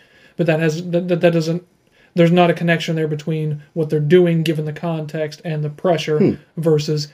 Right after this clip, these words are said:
Speaker 1: how their brain operates from a logical standpoint, the same way that a true psychopath's brain
Speaker 2: Hmm.
Speaker 1: operates.
Speaker 2: So, in this
Speaker 1: The
Speaker 2: way
Speaker 1: whole cold empathy versus hot empathy thing that we've discussed before.
Speaker 2: So in this way, you can't have the mind of Theseus.
Speaker 1: Right,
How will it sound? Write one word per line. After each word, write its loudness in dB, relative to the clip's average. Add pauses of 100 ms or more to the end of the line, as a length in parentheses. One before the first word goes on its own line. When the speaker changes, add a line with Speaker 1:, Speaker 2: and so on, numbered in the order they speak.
(100)
Speaker 1:
how -2
their 0
brain -4 (340)
operates -2 (140)
from 0
a -2
logical 0
standpoint, -8
the -6
same -6
way -2
that -10
a -4
true -4
psychopath's -8
brain -6
Speaker 2:
Hmm. 0
Speaker 1:
operates. -10 (340)
Speaker 2:
So, 0
in -2
this -2
Speaker 1:
The 4
Speaker 2:
way 2
Speaker 1:
whole 4
cold 0
empathy -2
versus -4
hot -8
empathy -12
thing -12
that -14
we've -14
discussed -12
before. -12 (480)
Speaker 2:
So 0
in 4
this 2
way, 4
you 2
can't -2
have -2
the -4
mind -2
of -14
Theseus. -16 (720)
Speaker 1:
Right, 4